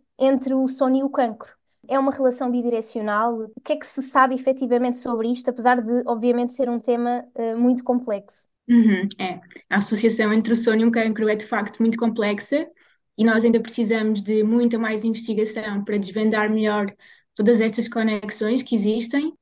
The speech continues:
Speaker 2: Ah, mas é isso, é uma relação bidirecional e, portanto, sabemos que, por um lado, o cancro pode ter um grande impacto nos padrões de sono e, por outro lado, sabemos que diferentes componentes do sono, incluindo a duração, a qualidade do sono, ah, a disrupção circadiana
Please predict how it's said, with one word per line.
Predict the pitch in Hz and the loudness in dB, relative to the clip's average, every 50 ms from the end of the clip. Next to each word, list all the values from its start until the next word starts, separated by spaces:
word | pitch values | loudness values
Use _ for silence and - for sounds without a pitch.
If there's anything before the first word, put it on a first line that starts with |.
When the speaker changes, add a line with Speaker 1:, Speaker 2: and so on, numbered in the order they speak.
| _ - | _ -4
Speaker 2:
Ah, | 226 240 240 247 240 233 233 | 0 2 2 2 2 0 0
mas | 254 269 269 302 | 2 2 4 4
é | 311 | 2
isso, | 285 269 277 | 2 2 0
é | 226 | -2
uma | 208 208 | -2 -2
relação | 208 240 220 214 - 226 226 226 226 | -2 -4 -6 -4 -4 -4 -2 0 0
bidirecional | 233 214 240 247 247 - 254 269 339 349 | 2 2 0 0 0 -2 -2 -2 0 -2
e, | 311 | -4
portanto, | - - - 247 220 208 | -4 -4 -4 -2 -2 -2
sabemos | 208 - 226 240 240 240 233 - | -2 0 2 2 2 2 0 -4
que, | - - 262 240 208 | -6 -4 -2 -2 -2
por | 208 - - 208 226 | -4 -4 -4 0 2
um | 233 | 2
lado, | 240 240 208 190 190 185 180 185 - _ _ _ _ _ - | 2 2 2 0 0 -4 -6 -8 -10 _ _ _ _ _ -6
o | 233 233 | -6 -2
cancro | - 254 240 220 202 196 - - - _ | 0 0 2 2 0 -2 -4 -8 -16 _
pode | - 220 220 214 214 | -2 0 0 0 -2
ter | - - 233 220 214 | 2 4 4 4 6
um | 226 226 | 4 4
grande | 214 220 220 226 220 196 220 | 4 4 4 2 2 0 0
impacto | 220 202 - 233 214 196 - - - | 0 0 0 -2 -2 -2 -4 -6 -4
nos | 202 202 | -4 -4
padrões | - - 220 208 202 214 226 233 233 | -2 -4 -4 -2 0 2 2 2 0
de | 233 - | -2 -2
sono | - 269 269 277 302 330 359 392 - - _ _ _ _ _ _ _ - | -2 0 0 2 2 0 -2 -2 -6 -16 _ _ _ _ _ _ _ -4
e, | 262 | -4
por | - - 277 | -2 0 0
outro | 302 302 294 - 359 | 0 0 2 2 2
lado, | 392 311 220 202 - | 2 2 0 -2 -2
sabemos | - 226 220 247 247 247 240 - | -2 -2 0 0 0 -2 -4 -6
que | - - 285 262 214 175 180 - - _ _ _ _ _ | -6 -2 0 0 0 0 -2 -6 -16 _ _ _ _ _
diferentes | - 214 208 208 - - 226 208 208 202 - | -8 -8 -8 -6 -2 -2 0 0 0 -2 -4
componentes | - - 214 214 202 - 214 214 220 220 - | -4 -4 -4 -4 -2 0 0 2 2 0 0
do | - 240 | 0 -4
sono, | 233 - - - - 262 285 311 330 349 330 | -4 -4 -10 -10 -4 -2 -2 0 0 -2 0
incluindo | 220 208 208 - 226 220 214 208 202 | -2 -2 -2 0 -2 0 0 0 0
a | 196 | 0
duração, | 214 208 208 208 - - 208 214 214 226 214 | 0 0 -2 -2 -4 -4 -4 -2 -2 -2 -4
a | 208 | -4
qualidade | - 214 202 208 208 202 202 196 | -4 -2 0 0 0 0 -2 -4
do | 214 | -6
sono, | 208 - - 226 226 226 226 220 226 226 - - _ _ - | -8 -4 -2 0 2 2 2 2 0 -4 -8 -16 _ _ -8
ah, | - 208 208 | -4 -2 -2
a | 208 208 214 214 | 0 0 0 -2
disrupção | 202 214 208 240 202 - - 214 214 | -2 0 -2 -2 -2 -2 -4 -4 -4
circadiana | 202 208 220 202 208 - 214 196 202 214 214 220 226 233 226 226 226 226 226 | -4 -4 -4 -4 -2 -2 -2 0 2 2 2 2 2 2 2 0 0 -2 -4